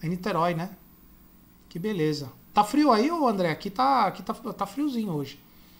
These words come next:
É, não pode diminuir muito, né? São uns dois, uns dois aí, uns dois já, já é suficiente.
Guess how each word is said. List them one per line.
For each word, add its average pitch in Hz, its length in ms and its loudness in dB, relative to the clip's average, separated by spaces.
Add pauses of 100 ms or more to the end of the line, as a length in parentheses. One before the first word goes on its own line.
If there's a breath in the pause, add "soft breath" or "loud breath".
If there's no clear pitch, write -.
(1080 soft breath)
É, 254 80 8
não 185 100 4
pode 175 200 4
diminuir 220 260 4
muito, 254 340 0
né? 160 140 0
São 247 220 -2
uns 285 60 0
dois, 294 360 0
uns 262 160 -2
dois 302 240 2
aí, 240 380 4
uns 220 240 -8
dois 254 260 2
já, 220 460 4
já 175 100 0
é 180 60 2
suficiente. 180 680 -6